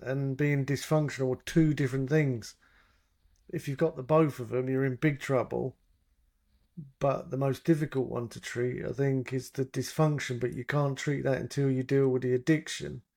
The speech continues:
And most people opt to not deal with that dysfunction. They tr-,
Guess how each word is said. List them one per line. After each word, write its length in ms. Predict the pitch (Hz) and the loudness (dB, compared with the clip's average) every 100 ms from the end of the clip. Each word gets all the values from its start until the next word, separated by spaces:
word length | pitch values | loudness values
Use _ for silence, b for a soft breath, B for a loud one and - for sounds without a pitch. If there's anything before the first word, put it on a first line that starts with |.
| b b b b | b b b b
And 120 | 135 131 | -6 0
most 320 | 147 139 - | 2 2 0
people 460 | 147 139 135 135 135 | 0 2 2 2 2
opt 300 | - - - - - | 0 -8 -8 -8 -10
to 160 | - 131 | -10 -2
not 320 | 139 147 - | 0 0 0
deal 220 | 139 135 | 2 4
with 400 | 127 123 127 113 | 4 4 2 2
that 300 | - 127 170 _ _ _ _ _ _ | 2 0 0 _ _ _ _ _ _
dysfunction. 920 | 139 120 - 151 147 127 123 - 120 - _ b b b b b b - | -2 -2 2 2 2 -2 -6 -6 -8 -10 _ b b b b b b -4
They 120 | 120 | -4
tr-, 220 | - - | -4 -4